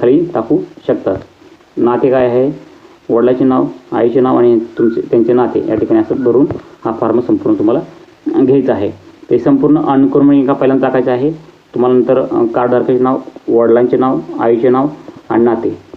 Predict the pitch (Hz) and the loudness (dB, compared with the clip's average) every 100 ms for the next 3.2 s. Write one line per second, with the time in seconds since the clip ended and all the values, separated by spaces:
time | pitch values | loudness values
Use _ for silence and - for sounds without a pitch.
0 | - - 127 139 143 143 135 131 143 151 | -6 -2 0 0 0 2 2 2 0 -2
1 | - - - _ _ _ - - 120 135 | -8 -16 -16 _ _ _ -12 -4 0 0
2 | - - - 123 - 135 127 131 - 139 | -2 -6 -2 -2 0 0 2 2 0 0
3 | 135 | 0